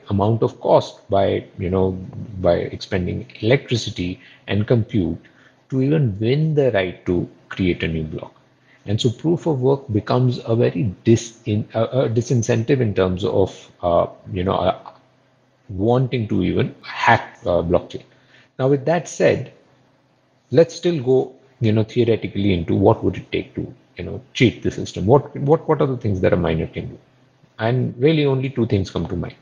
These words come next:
One is the miner can, you know, not find the nonce, right? Like, so, okay, there are two, two incentives. One is he goes and changes the ledger and he tries to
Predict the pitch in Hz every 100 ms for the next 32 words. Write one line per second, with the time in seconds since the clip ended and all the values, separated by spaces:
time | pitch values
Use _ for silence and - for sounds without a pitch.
0 | _ _ _ _ _ _ 151 165 143 139
1 | - - - 139 139 147 151 143 147 139
2 | 131 127 123 113 117 113 - - - 101
3 | 90 82 82 98 - 143 147 143 151 143
4 | 226 - - - 107 139 135 120 - 113
5 | 101 104 107 101 101 95 117 - 120 101
6 | 107 95 95 101 104 101 98 95 98 90
7 | 101 104 101 - 92 85 95 92 101 95
8 | 92 90 90 101 107 - 92 87 - 98
9 | 92 85 98 90